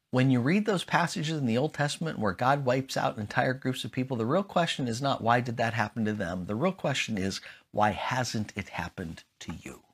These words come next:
<laughs> It's like, whoa. You know, because why? Th-, because the, w-, there's a part of us that assumes,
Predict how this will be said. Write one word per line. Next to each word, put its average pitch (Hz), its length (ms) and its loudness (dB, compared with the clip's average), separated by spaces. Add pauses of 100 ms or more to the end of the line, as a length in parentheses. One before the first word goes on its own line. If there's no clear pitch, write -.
(440)
<laughs> 190 80 2 (1160)
It's - 100 -6
like, 117 220 2 (260)
whoa. 135 920 6 (960)
You 165 80 10
know, 196 100 6
because 196 220 6
why? 190 200 10 (160)
Th-, 185 140 6
because 196 300 8
the, 202 100 6
w-, 180 240 4
there's 175 160 8
a - 20 0
part 302 140 12
of 349 60 2
us 262 80 2
that 156 260 6
assumes, 185 760 4